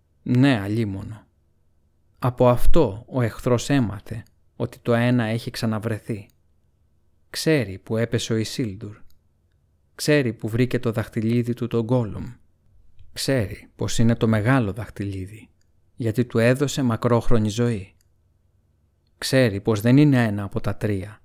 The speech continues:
γιατί αυτά ποτέ δεν είχαν χαθεί και γιατί δεν ανέχονται τίποτα κακόβουλο.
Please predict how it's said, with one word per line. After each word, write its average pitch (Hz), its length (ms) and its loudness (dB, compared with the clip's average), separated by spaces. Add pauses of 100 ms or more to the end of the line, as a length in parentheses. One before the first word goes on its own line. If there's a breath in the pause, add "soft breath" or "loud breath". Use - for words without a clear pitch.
(300)
γιατί 117 300 -2
αυτά 123 380 0
ποτέ 127 280 0
δεν 127 180 4
είχαν 104 220 -6
χαθεί - 520 -8 (340)
και - 140 -6
γιατί 110 240 -2
δεν 120 160 0
ανέχονται 117 560 0
τίποτα 110 440 -2
κακόβουλο. - 760 -2